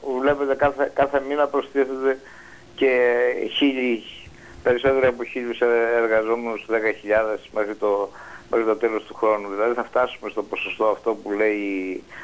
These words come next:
το Ινστιτούτο, στο τριάντα τοις εκατό. Και ξέρετε ότι αυτοί είναι μόνο αυτοί που μετριούνται. Αυτοί που δεν μετριούνται είναι πολλαπλάσιοι. Δηλαδή τα μαγαζιά που κλείνουν δεν, δεν μετριούνται στην ανεργία οι,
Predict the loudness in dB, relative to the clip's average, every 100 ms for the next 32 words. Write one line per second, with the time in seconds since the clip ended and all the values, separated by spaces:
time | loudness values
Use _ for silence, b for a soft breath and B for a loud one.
0 | B -2 0 0 -4 -4 -2 -2 -2 -4
1 | 0 2 2 0 0 0 0 0 -4 B
2 | B -4 0 2 2 4 2 4 2 0
3 | 0 2 0 -2 0 0 2 2 2 0
4 | -2 -6 -2 -2 0 2 2 2 -2 -4
5 | -10 B B B -4 -2 0 2 4 2
6 | 2 2 4 2 0 2 4 4 4 2
7 | 0 -6 -2 0 2 2 2 2 2 0
8 | -2 -6 -6 -6 -8 -16 B B B B
9 | B -2 -2 -2 0 2 2 2 2 2
10 | 0 0 -2 0 -2 0 0 0 0 0
11 | 0